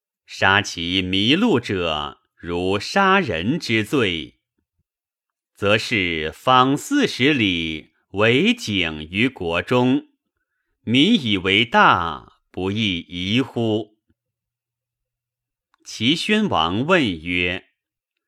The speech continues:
：“交邻国有道乎？”孟子对曰：“有，为仁者为能以大事小，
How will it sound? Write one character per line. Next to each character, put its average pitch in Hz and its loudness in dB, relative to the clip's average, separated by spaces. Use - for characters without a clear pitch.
：“交 113 2
邻 113 2
国 92 0
有 92 0
道 165 0
乎？” 104 -4
孟 131 2
子 85 -8
对 110 -2
曰 92 -2
：“有， 87 0
为 120 4
仁 135 4
者 80 -2
为 104 0
能 95 0
以 101 -2
大 135 -2
事 156 -2
小， 87 -6